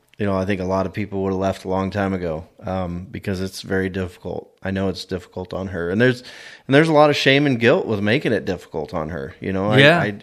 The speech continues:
Speaker 1: I, you know, that, that kind of feeds into the depression when you know that your family is suffering because of what you're going through. And so that's, um, you know, that adds to, you know, that the depression kind of feeds on itself in that way, is like, I'm,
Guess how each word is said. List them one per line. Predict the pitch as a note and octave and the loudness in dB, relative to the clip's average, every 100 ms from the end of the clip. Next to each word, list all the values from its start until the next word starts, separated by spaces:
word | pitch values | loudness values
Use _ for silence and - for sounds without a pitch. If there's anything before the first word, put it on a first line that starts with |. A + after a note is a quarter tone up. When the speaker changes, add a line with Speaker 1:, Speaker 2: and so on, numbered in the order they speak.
| - | -6
Speaker 1:
I, | G2+ | -4
you | G#2 G2+ | -4 -4
know, | G2+ G2+ | -4 0
that, | A2 C3 - - - - | 0 -2 -8 -20 -18 -6
that | G#2 | -4
kind | B2 A2+ | -2 -2
of | G2 | -4
feeds | - C3 B2+ A2+ | -2 0 2 2
into | A#2+ A#2+ | 2 2
the | G#2 | 0
depression | G2 F#2+ A2 A2+ - G2+ | -4 -2 2 2 2 -2
when | F#2+ | -2
you | F#2+ | -2
know | F#2+ F#2+ A2+ G2 | -2 2 2 2
that | F#2 D#2 | 0 -4
your | F#2 | -6
family | - G#2+ A2 G2 | -2 0 2 0
is | F2 | -2
suffering | - G2 F#2+ F#2+ | -2 -2 0 -4
because | F#2 F2+ G2 | -4 -4 -6
of | F2+ | -6
what | F2+ D#2+ | -6 -6
you're | F2+ F#2+ | -4 -4
going | G2+ G2 G2 F#2 | -2 -2 -2 -6
through. | - E2+ F2+ - _ _ - - - _ _ - | -8 -8 -8 -10 _ _ -20 -20 -20 _ _ -4
And | G2+ G2 | -2 -2
so | - G2+ G2+ | 0 0 4
that's, | A2 C#3 - | 4 4 2
um, | C3+ A#2 G#2+ G2+ G2+ F#2 _ _ | 4 6 4 2 -2 -6 _ _
you | G#2+ | -2
know, | G#2 G2+ | 0 4
that | A#2 - | 4 4
adds | A2 A#2 A#2 G2 - | 4 4 2 -2 -4
to, | C3+ B2+ G2+ F#2+ G2 - _ _ _ _ _ _ _ - | 0 2 2 2 -2 -6 _ _ _ _ _ _ _ -6
you | G#2+ | -2
know, | G2 | 0
that | G2+ G#2+ - - | 0 0 -2 -8
the | G2+ | -4
depression | G#2 - A#2+ A#2+ A2+ | -4 2 4 4 0
kind | G2+ A2 | 0 0
of | G2+ | -2
feeds | - B2+ C3+ G#2+ | -2 -2 0 0
on | F#2+ | -2
itself | E2 - F2 F2 | -4 -2 -2 -2
in | F#2 | -4
that | F2 C#2+ | -4 -4
way, | F#2 F2 | -4 -2
is | F2+ F2 | -4 -4
like, | F2 F2 | -6 -6
I'm, | F#2+ F#2+ | -6 -6